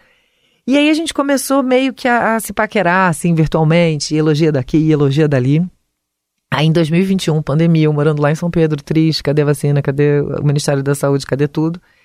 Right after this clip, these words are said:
Ele me mandou um convite pra eu ser ci-, uma cigana no clipe dele. Aí eu vim pro Rio, tipo, dia de princesa, né? Porque eu tava sem gravar, sem fazer nada, nada, não tinha trabalho.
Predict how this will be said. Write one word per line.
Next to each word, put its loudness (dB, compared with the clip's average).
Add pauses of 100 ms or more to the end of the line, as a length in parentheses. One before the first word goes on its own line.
(300)
Ele 2
me 2
mandou 0
um -2
convite -2
pra -2
eu 0
ser -2
ci-, -12
uma 2
cigana 0
no -2
clipe 0
dele. 0 (880)
Aí 0
eu 2
vim -4
pro -2
Rio, 0 (140)
tipo, -10
dia 0
de -2
princesa, 0
né? -2
Porque -12
eu -6
tava -4
sem -6
gravar, -2
sem -4
fazer -4
nada, -2
nada, -4
não -12
tinha -2
trabalho. -4